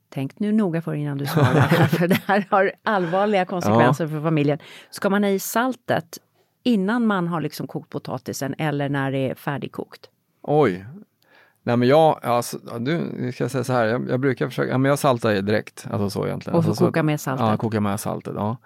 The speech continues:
Speaker 2: Men häromdagen så hade jag missat det och sen saltade jag när
Speaker 1: Mm.
Speaker 2: det var i princip
Speaker 1: Mm.
Speaker 2: färdigt och la i.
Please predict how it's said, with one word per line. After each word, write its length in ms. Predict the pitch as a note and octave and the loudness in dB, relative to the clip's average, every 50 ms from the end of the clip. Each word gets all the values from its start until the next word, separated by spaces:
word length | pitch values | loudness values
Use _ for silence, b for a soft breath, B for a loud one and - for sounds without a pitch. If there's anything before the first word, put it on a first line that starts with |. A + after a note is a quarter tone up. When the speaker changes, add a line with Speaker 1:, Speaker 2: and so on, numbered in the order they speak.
| B B B B B - | B B B B B -2
Speaker 2:
Men 140 | - A#2+ | 0 2
häromdagen 600 | B2 C3 C3+ C3+ C3+ E3+ F#3 D#3+ G2 G#2 B2+ C#3+ - _ _ | 4 4 2 2 4 4 4 4 2 0 -2 -4 -6 _ _
så 140 | - - B2 | -6 -2 0
hade 140 | A2+ G#2+ A2+ | 0 2 2
jag 80 | A2+ | 2
missat 340 | A#2 A#2 A2+ - - - - | 2 2 0 -2 -2 -4 -2
det 120 | - - - | -2 -2 -2
och 100 | - - | -2 -4
sen 100 | A#2+ A2 | -4 -2
saltade 440 | - A#2 A2 G#2 G#2 A2 G#2 G2 | -2 -2 -2 -2 -2 -2 -2 0
jag 300 | G2 G2+ G2 F#2+ F#2 F#2+ G#2+ - - | 0 0 0 -2 -4 -6 -10 -12 -8
när 120 | - G#2 G#2 | -4 -2 0
Speaker 1:
Mm. 140 | G2+ G2 | 0 2
Speaker 2:
det 60 | G2 G2 | 0 0
var 220 | G2 G2 F#2+ - - - | 0 0 -2 -4 -4 -4
i 100 | G#2 G#2+ | -4 -4
princip 180 | B2+ - - F2+ F#2+ - - | -2 -2 -2 -2 -2 -2 -2
Speaker 1:
Mm. 100 | G2+ G#2 | -2 -2
Speaker 2:
färdigt 240 | G#2 G#2+ A2+ - - | -2 -2 -4 -6 -6
och 140 | - G2 | -4 -2
la 160 | G2 G2 F#2+ F#2+ | -2 -2 -2 -2
i. 200 | F#2 E2 - | -4 -6 -8